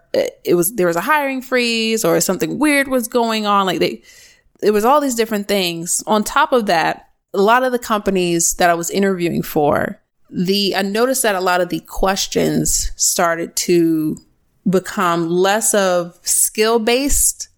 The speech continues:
uh, analysis and more so, you know, "We're building this new framework and, you know, we're going to launch it and blah, blah, blah, blah, blah." If you were building a new framework and you were going to launch it, how would you do it?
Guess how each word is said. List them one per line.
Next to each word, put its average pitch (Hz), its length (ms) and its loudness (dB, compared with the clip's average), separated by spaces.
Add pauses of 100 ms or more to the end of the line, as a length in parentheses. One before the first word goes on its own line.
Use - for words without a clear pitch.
(380)
uh, 214 200 2
analysis 240 880 0 (320)
and 214 160 2
more 220 360 4
so, 180 720 0 (680)
you 196 120 0
know, 165 280 -4 (100)
"We're 269 220 2
building 214 400 2
this 165 180 -2
new 175 160 4
framework - 680 -4
and, 214 320 -2 (420)
you 254 140 2
know, 247 180 2
we're 240 140 2
going 233 340 0
to 226 300 0
launch 190 500 0
it 185 220 2
and 165 120 0
blah, 165 120 2
blah, 165 140 0
blah, 165 120 -2
blah, - 140 0
blah." - 180 -2 (640)
If 262 440 -2
you 277 380 6
were 254 180 6
building 170 400 2
a 165 60 0
new 165 160 4
framework 165 540 -2
and 185 180 0
you 285 120 4
were 302 100 4
going 180 280 0
to 165 120 2
launch 147 320 -2
it, 170 240 0
how 320 300 0
would 247 180 2
you 233 100 2
do 202 240 2
it? - 160 -4